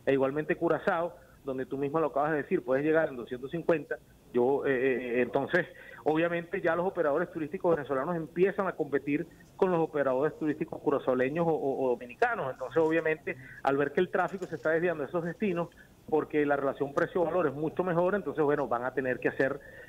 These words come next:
eh, las cosas mucho más atractivas y más accesibles para, para el turista venezolano. Entonces,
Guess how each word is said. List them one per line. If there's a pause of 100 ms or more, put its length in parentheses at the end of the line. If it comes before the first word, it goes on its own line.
(140)
eh,
las
cosas
mucho
más
atractivas
y
más
accesibles
para,
para
el
turista
venezolano.
Entonces,